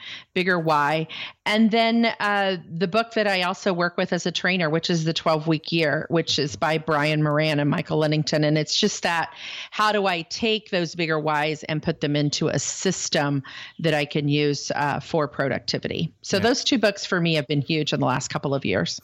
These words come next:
Speaker 2: Brilliant. Excellent. Okay, I can't wait to ask you this question. What's your favorite
Speaker 1: <laughs>
Speaker 2: app?
Speaker 1: Well, this is gonna sound a little old school, but
Speaker 2: Okay.
Speaker 1: it is one called Nosby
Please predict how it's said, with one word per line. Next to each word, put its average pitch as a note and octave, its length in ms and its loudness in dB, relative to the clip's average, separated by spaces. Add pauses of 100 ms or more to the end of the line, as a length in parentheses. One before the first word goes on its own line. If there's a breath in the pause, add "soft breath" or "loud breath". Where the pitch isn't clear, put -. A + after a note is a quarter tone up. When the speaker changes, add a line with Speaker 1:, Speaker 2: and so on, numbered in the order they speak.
(140)
Speaker 2:
Brilliant. F2+ 340 0 (100)
Excellent. G#2 400 -4 (240 loud breath)
Okay, B2+ 360 0
I G#2 60 -2
can't A#2 240 0
wait A#2 180 2
to G2+ 80 -2
ask G2 200 -2
you A2 60 0
this A2 180 0
question. A2 420 0 (140 loud breath)
What's D#3 220 0
your F#3+ 80 0
favorite D#3+ 420 0
Speaker 1:
<laughs> - 60 2
Speaker 2:
app? - 400 -2 (1200 loud breath)
Speaker 1:
Well, F3+ 420 4
this A#3+ 240 -2
is A#3+ 140 -4
gonna G#3+ 220 2
sound A3 320 0
a A3+ 60 2
little F#3 380 0
old A#3 300 2
school, D3 680 0
but D#3+ 260 2
Speaker 2:
Okay. A2+ 120 -4 (120)
Speaker 1:
it A3 260 2
is F3+ 380 0
one D#3 560 2 (160)
called D#3 400 2 (220)
Nosby E3+ 960 2